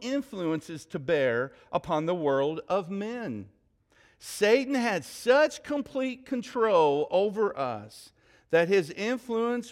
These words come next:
was an all-encompassing as air is." That's why in our unregenerate state, we were deluded. Point number three,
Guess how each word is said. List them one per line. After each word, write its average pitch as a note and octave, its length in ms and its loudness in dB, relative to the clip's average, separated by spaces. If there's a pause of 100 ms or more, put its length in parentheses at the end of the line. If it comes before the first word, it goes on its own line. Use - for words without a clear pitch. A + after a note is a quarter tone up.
was D#3 520 4
an C3+ 300 -2 (120)
all-encompassing G3+ 1500 -2 (300)
as E3 560 -4 (280)
air G#2+ 520 -2 (280)
is." G2 520 -8 (1120)
That's G#3+ 340 2
why D3+ 540 0
in D3+ 180 -2
our C#3 460 0
unregenerate F3 1160 -4
state, B2+ 640 -8 (800)
we C#3+ 160 -6
were D3 140 -4
deluded. C#3+ 580 -10 (1500)
Point F#3 200 0
number E3+ 220 2
three, E3 440 -2